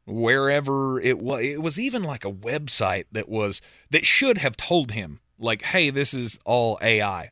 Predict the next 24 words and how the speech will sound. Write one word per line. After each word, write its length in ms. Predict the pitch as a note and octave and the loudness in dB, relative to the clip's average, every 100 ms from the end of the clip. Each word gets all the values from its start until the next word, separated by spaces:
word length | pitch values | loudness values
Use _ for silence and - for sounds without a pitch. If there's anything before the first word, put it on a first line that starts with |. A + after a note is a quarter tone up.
| _ | _
I 80 | B2+ | -8
don't, 120 | C3+ | -8
I, 80 | G2 - - | -12 -20 -8
I 60 | A#2+ | -4
lost 320 | A#2 A2+ - | 0 0 0
the 80 | A2+ | -4
name 280 | G#2+ G#2+ G2+ | -2 -2 -4
of 40 | |
the 80 | F2+ | -8
program. 580 | - A2 G2 F2+ D2 C2 _ | -6 -4 -4 -6 -12 -14 _
But 160 | B2+ C3+ | -2 0
anyway, 300 | C3+ A2 G#2+ | 0 0 -2
it 20 | |
was, 140 | A2 | 0
like, 180 | A#2 F#2+ - - _ _ | -2 -2 -8 -20 _ _
very 460 | B2 C3 E3 C#3+ G#2+ | 0 4 4 4 2
obvious 580 | G2+ G2+ F2 E2 D2 | -2 -4 -4 -10 -10
that 220 | A#2 G#2 F2 _ _ _ _ _ _ | -6 -6 -6 _ _ _ _ _ _
you're 320 | G#2+ G#2+ G#2+ | -12 -6 -6
talking 560 | F#2+ - G#2 F#2+ F#2 F2 | -6 -4 -4 -2 -6 -8
to 420 | - G2 E2 D#2+ - _ _ _ _ _ _ _ _ _ _ | -6 -6 -6 -10 -14 _ _ _ _ _ _ _ _ _ _
a 60 | A2 | -10
computer-generated 1300 | - G2 - A2 G#2 E2+ F#2 F#2+ E2+ E2 F2 D2 C3 | -8 -10 -8 -8 -8 -8 -8 -6 -6 -8 -8 -10 -10
program. 560 | G2+ F2+ D#2 C2 A#1+ | -8 -8 -8 -16 -18